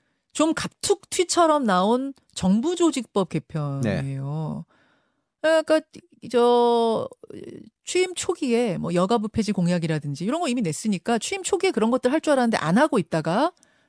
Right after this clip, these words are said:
Speaker 1: 지금 시월 들어서서 갑툭튀처럼 좀
Speaker 2: 근데
Speaker 1: 나온
Speaker 2: 이건
Speaker 1: 경향이
Speaker 2: 이런
Speaker 1: 있는데.
Speaker 2: 면은 있는
Speaker 1: 네.
Speaker 2: 거예요. 우리가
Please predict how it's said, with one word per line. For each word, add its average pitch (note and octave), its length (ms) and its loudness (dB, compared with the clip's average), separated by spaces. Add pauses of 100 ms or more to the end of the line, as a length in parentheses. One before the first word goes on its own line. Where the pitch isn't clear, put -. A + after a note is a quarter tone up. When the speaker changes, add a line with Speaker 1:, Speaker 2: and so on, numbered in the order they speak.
(100)
Speaker 1:
지금 A#3+ 160 0
시월 G#4 400 4
들어서서 G3+ 680 0 (320)
갑툭튀처럼 - 880 -4
좀 F#3+ 80 4
Speaker 2:
근데 G3 100 4
Speaker 1:
나온 D3+ 120 2
Speaker 2:
이건 E3 120 2
Speaker 1:
경향이 F3 180 0
Speaker 2:
이런 C4 260 2
Speaker 1:
있는데. A#3+ 160 0
Speaker 2:
면은 G2 180 -6
있는 G2 280 -6
Speaker 1:
네. G2 60 -4
Speaker 2:
거예요. F2 200 -4
우리가 C3 300 0